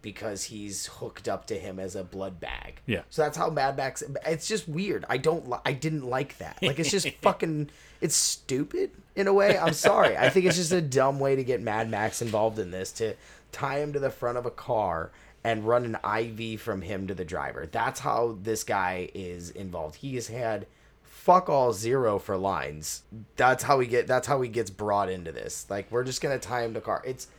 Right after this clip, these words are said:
Speaker 1: it's weak.
Speaker 2: I, so I understand what you're saying, and I, I, I'll grant you that it's, I mean, uh, uh,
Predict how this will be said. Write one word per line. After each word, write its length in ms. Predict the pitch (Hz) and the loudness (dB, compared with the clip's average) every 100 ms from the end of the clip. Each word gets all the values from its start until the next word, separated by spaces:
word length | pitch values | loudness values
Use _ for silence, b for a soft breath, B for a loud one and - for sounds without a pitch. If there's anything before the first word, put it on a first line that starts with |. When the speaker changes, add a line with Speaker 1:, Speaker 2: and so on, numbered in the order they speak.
| - - | -20 -8
Speaker 1:
it's 200 | 110 - | -8 -8
weak. 340 | 87 71 - - | -16 -14 -16 -8
Speaker 2:
I, 100 | 143 | -2
so 180 | 135 170 | 0 2
I 80 | 170 | 4
understand 460 | 208 196 - 147 127 | 4 2 4 4 4
what 100 | 110 | 2
you're 80 | |
saying, 400 | 110 110 90 90 | 0 -2 -4 -6
and 80 | 107 | -6
I, 420 | 104 120 135 135 - | -6 -4 0 0 -2
I, 120 | - - | -6 -8
I'll 260 | - 170 | -6 -4
grant 420 | 185 160 123 107 110 | -2 2 2 0 -2
you 60 | |
that 160 | 101 95 | -4 -6
it's, 360 | 110 110 - - | -6 -8 -10 -12
I 160 | 113 98 | -10 -4
mean, 240 | 120 107 | -2 -2
uh, 40 | |
uh, 40 | - | -4